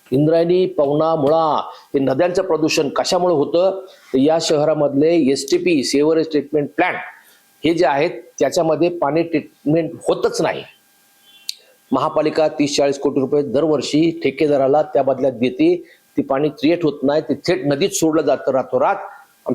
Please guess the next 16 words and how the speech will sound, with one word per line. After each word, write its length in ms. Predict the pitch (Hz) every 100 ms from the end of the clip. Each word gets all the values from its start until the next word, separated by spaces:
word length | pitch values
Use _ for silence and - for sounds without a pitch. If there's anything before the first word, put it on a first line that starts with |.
| -
त्याच्यामुळं 400 | 139 170 165 170
तीनही 360 | - 165 175
नद्यांचं 420 | 175 151 147 - 139
महागटार 600 | 117 123 175 165 160 156
झालेलं 360 | 127 127 127
आहे. 120 | 165 - - - - 135
या 80 | 151
शहरातल्या 800 | 147 139 143 143 156 170 170 - 123
एनजीओ, 440 | 156 147 175 156 -
या 100 | 139
शहरातले 360 | 131 135 135 147
नागरिक 500 | 123 139 147 175 120
त्याच्यामुळं 440 | - - 147 151 123
जाम 240 | 147 170
त्रासलेले 540 | 160 147 139 - 165 165
आहेत. 240 | 139 135